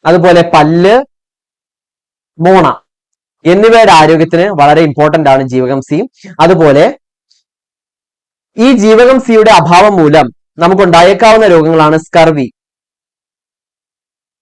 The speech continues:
അതുപോലെ മോണയിൽ നിന്നുള്ള രക്തസ്രാവം,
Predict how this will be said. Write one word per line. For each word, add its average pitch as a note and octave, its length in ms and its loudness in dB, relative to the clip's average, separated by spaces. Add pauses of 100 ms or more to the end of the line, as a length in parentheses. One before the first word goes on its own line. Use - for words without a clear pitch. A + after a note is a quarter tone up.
(960)
അതുപോലെ E3+ 400 2
മോണയിൽ G#3 560 2
നിന്നുള്ള F3 260 0
രക്തസ്രാവം, C3+ 640 -4